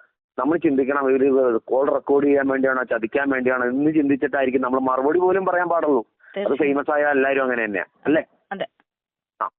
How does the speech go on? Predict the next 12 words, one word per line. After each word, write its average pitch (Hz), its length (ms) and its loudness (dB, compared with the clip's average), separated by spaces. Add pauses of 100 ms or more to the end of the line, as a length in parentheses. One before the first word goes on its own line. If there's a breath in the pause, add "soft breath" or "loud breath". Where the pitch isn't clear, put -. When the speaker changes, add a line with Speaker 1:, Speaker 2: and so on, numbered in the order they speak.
(440)
Speaker 1:
അങ്ങനെ - 460 -6
നിൽക്കുന്ന 160 360 0
ഒരു 156 100 2
വ്യക്തി, - 540 -2 (420)
ഞാൻ 160 280 -2
അവരുടെ 151 340 -2
മേക്കപ്പില്, 120 800 -2 (680)
അവരുടെ 135 360 -2
കോസ്റ്റ്യൂമിൽ 135 840 0
നിന്ന് 123 440 -2
നിൽക്കണ 120 340 -4
ഞാൻ 101 480 -4